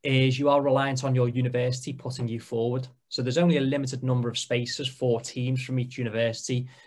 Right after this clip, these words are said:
If you don't make the cut, if you're not picked by whomever it is that picks the team for that university, well, unfortunately, you can't compete in an external competition. So rather than have universities pick the entrants,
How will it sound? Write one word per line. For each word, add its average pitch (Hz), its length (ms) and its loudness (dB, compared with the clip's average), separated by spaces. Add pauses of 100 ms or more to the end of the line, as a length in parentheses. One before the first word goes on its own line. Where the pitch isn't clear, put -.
(240)
If 131 100 -6
you 196 60 4
don't 156 160 4
make 131 180 0
the 127 60 -10
cut, 139 320 -4
if 131 80 -4
you're 160 160 -2
not 131 180 -6
picked - 340 -14
by 131 340 2 (260)
whomever 131 400 2
it 127 160 -2
is 123 200 -2
that 123 260 0 (320)
picks 131 240 -8
the 127 80 -10
team 127 340 -2
for 127 120 -6
that 127 180 -4
university, 123 800 -2 (260)
well, 131 100 2
unfortunately, 131 540 -2
you 117 120 -4
can't 117 280 -6
compete 123 360 -8
in 135 60 -8
an 123 120 -2
external 117 440 -4
competition. 127 720 -8 (560)
So 135 160 0
rather 175 340 4
than 175 140 4
have 156 320 -2 (100)
universities 135 720 0 (100)
pick - 240 -8
the 131 100 -2
entrants, 127 640 -2